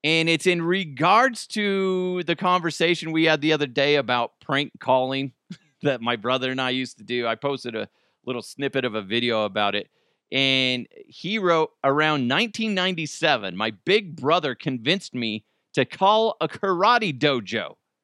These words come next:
and he told me I needed to speak, ask to speak with Master Bader."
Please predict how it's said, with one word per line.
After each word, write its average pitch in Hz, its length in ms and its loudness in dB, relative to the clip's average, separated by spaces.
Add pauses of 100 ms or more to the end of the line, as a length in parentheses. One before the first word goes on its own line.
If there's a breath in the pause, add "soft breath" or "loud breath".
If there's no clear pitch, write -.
(280)
and 135 540 2
he 131 180 -6
told 202 380 0
me 175 180 2
I 151 140 0
needed 170 380 -2
to 151 100 0
speak, 175 560 -12
ask 180 340 -2 (160)
to 147 100 -6
speak 185 440 -6
with 131 340 0 (420)
Master 175 680 0 (480)
Bader." 143 460 0